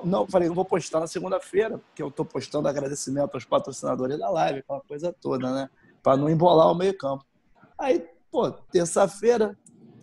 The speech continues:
pô, tô lá resolvendo um monte de coisa, aí falei, só tive que ir no mercado aqui fazer uma compra, aí lembrei, falei, "Pô, vou postar o negócio do Flamengo agora."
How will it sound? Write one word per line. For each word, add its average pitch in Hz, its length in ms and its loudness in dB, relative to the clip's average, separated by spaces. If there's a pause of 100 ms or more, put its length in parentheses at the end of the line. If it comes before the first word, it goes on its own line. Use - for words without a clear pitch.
(120)
pô, 220 220 0 (240)
tô 165 140 2
lá 170 140 6
resolvendo 151 440 0
um 147 40 -4
monte 156 260 -6
de 160 100 0
coisa, 196 380 2
aí 180 60 -6
falei, 180 220 -4 (220)
só 170 160 -8
tive 165 220 -4
que - 100 -2
ir - 20 4
no 165 80 2
mercado 160 520 4
aqui 156 160 0
fazer 160 220 2
uma 156 140 4
compra, 190 360 0
aí 220 40 6
lembrei, 220 520 6
falei, 185 220 -2
"Pô, 185 180 -2
vou 190 160 0
postar 190 400 0
o 202 40 0
negócio 190 240 -2
do - 60 -16
Flamengo 180 280 -2
agora." 165 300 2